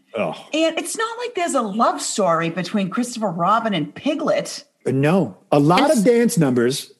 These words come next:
Speaker 1: a lot of dance numbers in this one, but no love story. And I'm not, I'm not gross.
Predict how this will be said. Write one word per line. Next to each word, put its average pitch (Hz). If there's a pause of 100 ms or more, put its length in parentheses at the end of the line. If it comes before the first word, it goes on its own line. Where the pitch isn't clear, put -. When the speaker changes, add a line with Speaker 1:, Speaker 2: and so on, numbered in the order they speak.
Speaker 1:
a 131
lot 147
of 180
dance 113
numbers 104
in 110
this 101
one, 101 (440)
but 139
no 240
love 277
story. 87
And 117
I'm 156
not, 240 (160)
I'm 139
not 165
gross. 117